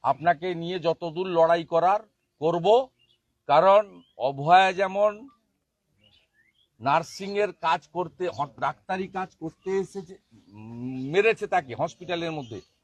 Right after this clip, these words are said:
এটা one kind of murder by the সরকার, গভর্নমেন্ট। সরকার খুন করেছে।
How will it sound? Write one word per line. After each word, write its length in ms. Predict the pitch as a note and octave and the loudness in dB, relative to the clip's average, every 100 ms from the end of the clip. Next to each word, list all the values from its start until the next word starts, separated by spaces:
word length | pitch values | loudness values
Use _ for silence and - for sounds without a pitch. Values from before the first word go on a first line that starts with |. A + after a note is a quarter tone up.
| _ | _
এটা 340 | D#3+ D3+ A3 | -8 6 8
one 340 | G#3+ F#3+ F3+ G3 | 8 4 -2 -6
kind 380 | F3+ G3+ G#3 | -8 -6 -2
of 140 | G3+ G3 _ | 0 0 _
murder 360 | C#3+ E3 E3+ C3+ - _ _ _ _ _ _ _ - | 0 4 4 4 0 _ _ _ _ _ _ _ -4
by 140 | D#3 | -4
the 100 | E3 | -4
সরকার, 440 | - F3 E3+ A2+ - _ _ _ _ | -4 -4 -2 -4 -6 _ _ _ _
গভর্নমেন্ট। 400 | C#3 C#3 G#2 E2 _ _ _ _ _ _ _ G#3+ G#3 _ _ _ _ _ _ _ | -2 -2 -6 -16 _ _ _ _ _ _ _ _ _ _ _ _ _ _ _ _
সরকার 520 | - E3+ F#3+ A3+ A3+ | 0 2 4 6 4
খুন 280 | - G#3+ A3+ | 2 -8 -4
করেছে। 420 | G#3+ F#3+ C#3 G#2+ | -2 -2 -6 -14